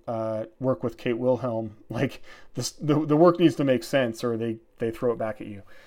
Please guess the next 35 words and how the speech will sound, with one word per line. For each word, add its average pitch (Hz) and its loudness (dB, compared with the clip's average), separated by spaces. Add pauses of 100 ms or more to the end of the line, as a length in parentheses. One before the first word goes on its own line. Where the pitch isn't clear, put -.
(160)
Um, 127 4
<laughs> - -8
but, 143 6 (580)
but 156 0
anyway, 151 10
I 143 10
would, 160 8
I 160 6
would 160 8
recommend 147 6
this 127 0
show 131 2
quite 120 2
a 117 -2
bit. 113 -4 (260)
They 151 4
don't 180 4
publish 147 4
very 135 2
regularly. 139 2
Like, 123 4
they 120 -2
maybe 127 2
have 123 2
a 113 -2
show 120 -2
every, 120 0 (280)
every 117 2
two 135 -2
months 131 0
or 147 2
so, 151 4
but 139 2
it's 117 -2
still 127 4